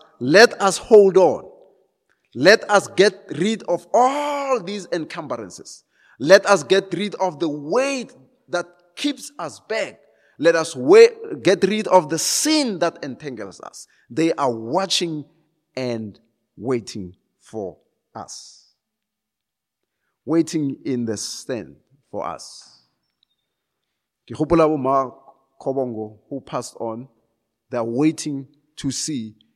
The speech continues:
if we will be able to endure. They've gone through a lot of challenges.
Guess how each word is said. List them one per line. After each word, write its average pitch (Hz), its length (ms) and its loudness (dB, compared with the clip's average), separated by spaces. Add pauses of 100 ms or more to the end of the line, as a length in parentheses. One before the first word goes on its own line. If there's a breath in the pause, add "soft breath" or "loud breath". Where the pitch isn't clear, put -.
(120)
if 143 200 -4
we 143 120 -4
will 131 120 -6
be 123 220 -6
able 131 240 -8
to - 160 -10
endure. 101 560 -10 (240)
They've 123 240 -8
gone 147 220 -4
through 139 300 -6
a - 20 -8
lot 135 160 -4
of 135 140 -8
challenges. 117 560 -8